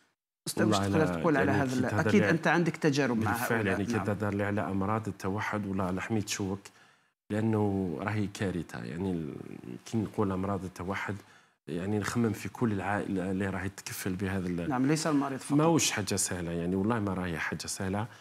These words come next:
Speaker 2: وحنا عرفنا بلي مرض التوحد عنده خصوصيات يعني في العلاج، وصرا فيه انقطاع في العلاج، وهذا الانقطاع
Speaker 1: هذا هو
Speaker 2: في
Speaker 1: المشكل.
Speaker 2: العلاج الناس اللي كان عندهم الحظ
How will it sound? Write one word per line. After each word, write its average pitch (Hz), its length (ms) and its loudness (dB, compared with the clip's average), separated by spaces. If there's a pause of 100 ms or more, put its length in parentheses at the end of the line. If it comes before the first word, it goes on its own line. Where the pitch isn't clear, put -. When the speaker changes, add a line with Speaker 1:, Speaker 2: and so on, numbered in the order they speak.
(200)
Speaker 2:
وحنا 127 220 2
عرفنا 123 300 2
بلي 107 240 0
مرض 107 260 2
التوحد 95 480 -4
عنده 101 200 -2
خصوصيات 98 800 -2
يعني 92 180 -2
في - 140 -8
العلاج، 95 540 0 (400)
وصرا 120 360 0
فيه 110 240 -4 (160)
انقطاع 104 640 0
في - 140 -6
العلاج، 80 460 -2
وهذا 113 360 2
الانقطاع 123 400 0
Speaker 1:
هذا 127 80 0
هو 147 60 -4
Speaker 2:
في 113 60 0
Speaker 1:
المشكل. 101 180 0
Speaker 2:
العلاج 185 260 2 (440)
الناس 185 460 4
اللي 139 100 4
كان 123 200 0
عندهم 120 380 2
الحظ - 320 2